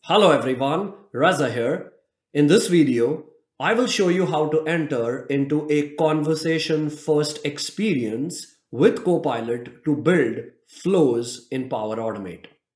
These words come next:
The conversational first experience extends our ability to ask Copilot in natural language to create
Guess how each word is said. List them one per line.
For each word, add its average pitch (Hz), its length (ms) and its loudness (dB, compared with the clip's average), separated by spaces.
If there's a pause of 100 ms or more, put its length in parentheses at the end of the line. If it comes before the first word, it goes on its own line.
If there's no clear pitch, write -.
(1000)
The - 80 -10
conversational 180 720 2
first 165 340 0
experience 190 880 -2
extends 175 560 -2
our 143 140 2
ability 160 640 0
to 160 160 -4
ask 139 400 -4 (480)
Copilot 143 840 4
in 180 240 2
natural 156 380 0
language 131 540 -2
to 139 80 -4
create 139 520 2